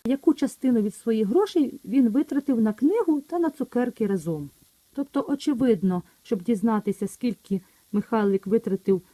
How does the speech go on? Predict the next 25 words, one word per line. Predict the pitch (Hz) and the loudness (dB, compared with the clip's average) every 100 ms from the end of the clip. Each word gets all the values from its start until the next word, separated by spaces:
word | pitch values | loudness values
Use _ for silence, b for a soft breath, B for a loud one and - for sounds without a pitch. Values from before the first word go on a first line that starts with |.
| b - | b -2
на | 214 | -2
книгу | - 220 214 170 170 - _ - | 0 2 2 2 -2 -6 _ -4
та | 202 | 0
на | 196 | 0
цукерки | - - 226 269 381 - 254 | -4 -4 0 2 0 2 4
разом, | 208 165 233 381 466 _ _ _ _ _ | 4 2 0 0 -4 _ _ _ _ _
потрібно | 208 - - 349 359 349 - b b b _ | -6 -4 -2 0 0 -2 -4 b b b _
виконати | 208 294 302 294 226 | -4 0 2 2 0
дію | 165 247 269 | 0 0 0
додавання. | 214 196 165 165 160 156 151 - - _ | -2 -2 -2 -4 -6 -8 -10 -16 -20 _
Одна | 196 170 175 | -6 -2 -4
третя | - 233 370 370 359 - _ | -2 -2 0 0 -2 -4 _
додати | 196 165 214 277 - | -10 -6 -4 -4 -6
одну | 190 151 220 | -6 -4 -4
шосту. | 233 180 165 - - 156 _ _ b b b b b b b - | -4 -6 -6 -8 -16 -16 _ _ b b b b b b b -12
Зводимо | 185 202 226 202 190 | -8 -2 0 0 -2
до | 190 | -4
знаменника | 185 185 196 175 165 165 160 147 b b - | -4 -4 -4 -4 -6 -8 -12 -14 b b -20
шість. | - 214 254 349 - - _ _ _ _ _ _ | -8 0 2 2 -2 -20 _ _ _ _ _ _
Щоб | - 214 - | -10 -10 -10
з | - | -14
числа | 196 - 208 | -10 -6 -4
три | 196 202 | -2 -4
отримати | 196 185 196 180 - | -4 -4 -4 -4 -8
шість, | - - 175 - | -10 -6 -6 -8